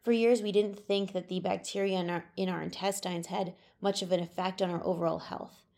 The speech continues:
unless it was something pathogenic like E. coli making us sick. But now science is making us appreciate and realize that our gut microbiome can have a great impact on our overall health,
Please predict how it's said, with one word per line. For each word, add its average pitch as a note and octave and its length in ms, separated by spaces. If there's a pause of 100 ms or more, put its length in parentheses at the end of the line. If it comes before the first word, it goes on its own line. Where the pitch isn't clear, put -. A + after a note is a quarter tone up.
(220)
unless G3 240
it - 60
was G3 140
something F3+ 360
pathogenic E3 760
like - 280
E. F3+ 100
coli E3+ 560
making D#3+ 380
us D#3+ 160
sick. - 400 (640)
But G#3 240
now G3+ 340
science G#3 580
is F#3 160
making F3+ 380
us F3 180
appreciate - 520
and E3 100
realize F3+ 540
that - 240 (240)
our F#3+ 80
gut G#3+ 260
microbiome F#3+ 680
can F#3+ 120
have F#3+ 140
a F#3+ 60
great F#3+ 600
impact F3+ 560
on F3+ 80
our F3 140
overall F3 400
health, - 500